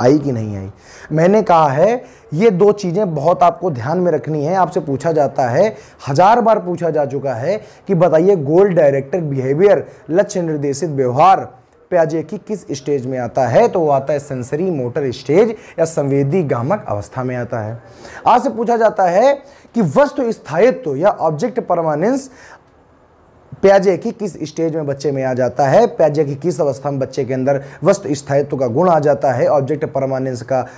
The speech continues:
गुण आ जाता है, तो आप बताएंगे sensory motor stage।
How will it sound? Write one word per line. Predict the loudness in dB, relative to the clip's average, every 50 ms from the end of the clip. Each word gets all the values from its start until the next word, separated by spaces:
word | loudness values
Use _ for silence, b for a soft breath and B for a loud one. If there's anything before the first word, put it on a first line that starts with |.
| B B -2
गुण | 2 4 4 4
आ | 6 4 4
जाता | 4 2 0 0 0 -2 0
है, | 2 4 4 4 2 0 B B B B
तो | -4 0 2
आप | 2 2 2
बताएंगे | 2 -2 -4 -4 -4 -4 -4 -6
sensory | -8 -8 -10 -12 -10 -10 -8 -8 -6
motor | -6 -6 -4 -4 -4 -4 -6
stage। | -6 -6 -4 -4 -4 -6 -8